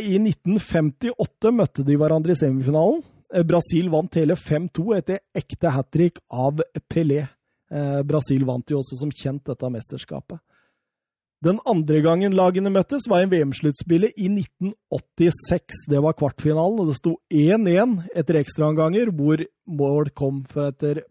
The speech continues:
Platini og Careca. Det er gode navn. Frankrike vant da på straffer etter blant annet Sokrates som, eh, som, eh, røyk fra elleve-meteren.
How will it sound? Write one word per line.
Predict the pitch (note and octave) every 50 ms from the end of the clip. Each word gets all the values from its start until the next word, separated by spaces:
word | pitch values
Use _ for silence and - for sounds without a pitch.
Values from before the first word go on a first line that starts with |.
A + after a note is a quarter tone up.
| _ -
Platini | C#3 C#3+ C#3+ C#3 - E3+ D3+ D3+ D3 D#3 F3 - -
og | D#3 C#3 -
Careca. | C3+ D3 C#3+ C#3+ B2 - - - - _ _ _ _ _ _ _ _ _ _ _ _ _ _ -
Det | A#2 A#2
er | B2+ D3 D#3
gode | D3+ C3 A#2+ B2 B2
navn. | A#2+ C#3 E3 - _ _ _ _ _ _ _ _ -
Frankrike | D#3 D3+ D#3 - E3 D#3 F3 F3+
vant | D#3+ D3+ D3+ C#3+
da | D#3 C#3+ C3+
på | D#3
straffer | D3 - - D3+ C3 - - D#3+ E3+
etter | D#3+ D3 -
blant | D3 C#3+ C#3+ C#3+ C#3 C#3+
annet | B2+ B2+ B2 -
Sokrates | - - C3 B2 A#2+ A2+ _ _ _ - D3 C#3 C3 C3 - - D#3 C#3+ - - -
som, | - C3+ C3 C3 C3 C3 C3
eh, | C3 C3 C3 B2+ B2+ C3+ - _ _ _ _ _ _ _ _ _ _ _ _ _ _ _ _ _ _ -
som, | - E3 F3+ F#3 F#3+ G3
eh, | F#3+ F#3 F#3 D#3+
røyk | D3+ D3+ C#3+ - -
fra | - D3+ D3+ D#3+ D#3
elleve-meteren. | - E3 D#3 D3 C3 A2 B2 B2 C3+ C#3 B2+ B2 C3+ - _ - C#3 C#3+ C3+